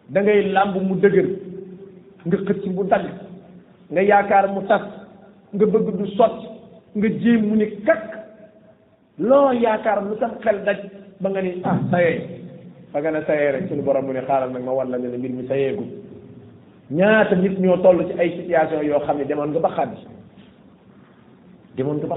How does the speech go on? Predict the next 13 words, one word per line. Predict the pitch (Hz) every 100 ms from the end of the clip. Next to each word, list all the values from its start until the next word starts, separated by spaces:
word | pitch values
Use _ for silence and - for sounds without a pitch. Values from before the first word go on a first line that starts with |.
| 165
xaddi. | 175 120 - - - - - - - - - - - 123
Ba | 143
jàpp | 196 190
ni | 175 175
jeex | 214 247 240
na. | 208 - - - - - - - -
Yàlla | 135 139
andi | 131 127
ndimbal. | 117 110 95 87 - - - _ _ _ -
Ñaata | 127 196 226 202
nit | 196
ñoo | 175 175 165
feebar. | 165 143